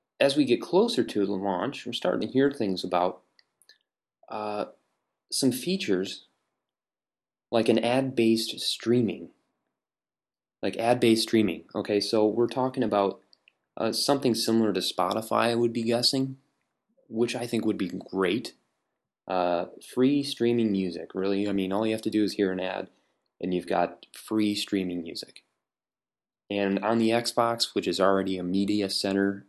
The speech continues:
I consider it more of a media hub, media center than a gaming console. That would just make it that much better. And,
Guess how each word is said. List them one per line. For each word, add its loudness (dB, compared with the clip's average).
I -4
consider -2
it -2
more -2
of -8
a -8
media 0
hub, 0
media 2
center 0
than -6
a -8
gaming -2
console. -2
That 0
would 2
just -2
make 0
it -2
that 0
much -4
better. -4
And, 0